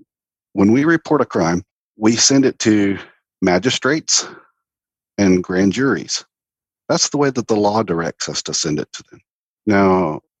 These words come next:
they say that we should go take it to a police officer. "Oh, you need to go report that to the police."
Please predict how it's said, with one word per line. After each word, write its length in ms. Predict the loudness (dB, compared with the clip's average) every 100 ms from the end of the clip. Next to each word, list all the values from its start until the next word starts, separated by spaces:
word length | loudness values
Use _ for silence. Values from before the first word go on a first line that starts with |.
| _ _ -2
they 260 | 2 2
say 280 | 2 2 2
that 160 | 0 -2
we 120 | -2
should 220 | -2 -6 -2
go 160 | -2
take 300 | 0 -2 -4
it 120 | -6 -6
to 120 | -6
a 60 |
police 440 | -2 0 0 0 0
officer. 500 | 0 -2 -6 -6 -4
"Oh, 240 | 0 0 0
you 200 | -2 0
need 160 | 0 0
to 60 |
go 160 | 0 -2
report 480 | -2 -8 -8 -8 -2
that 220 | -2 -2
to 60 | -8
the 100 | -12
police." 680 | -6 -2 -2 -4 -8 -12